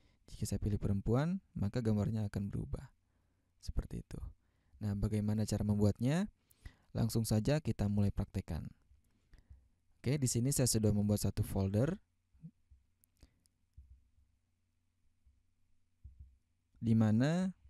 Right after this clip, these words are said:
di dalamnya terdapat dua buah gambar. Nah, silakan teman-teman bisa menyediakan gambarnya. Gambar bebas ya, sederhana. Gambarnya seperti ini. Kemudian satu file index H T M L.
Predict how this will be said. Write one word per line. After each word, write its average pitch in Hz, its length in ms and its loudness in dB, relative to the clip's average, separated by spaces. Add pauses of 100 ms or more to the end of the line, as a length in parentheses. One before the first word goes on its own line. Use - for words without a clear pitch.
(440)
di 113 160 2
dalamnya 117 400 4
terdapat 113 560 0
dua 107 240 4
buah 101 240 2
gambar. 95 480 0 (160)
Nah, 107 80 -2
silakan 135 480 -4 (240)
teman-teman 107 400 2
bisa 104 400 0
menyediakan 101 480 0
gambarnya. 98 640 0 (640)
Gambar 107 400 2
bebas 107 400 4
ya, 117 240 -2
sederhana. 104 560 -2 (720)
Gambarnya 98 400 -2
seperti 98 400 -4
ini. 131 240 -2 (1400)
Kemudian 131 640 4
satu 120 720 0
file 104 320 2
index 104 320 -2
H - 160 -6
T 92 80 -2
M 95 160 -4
L. - 160 -8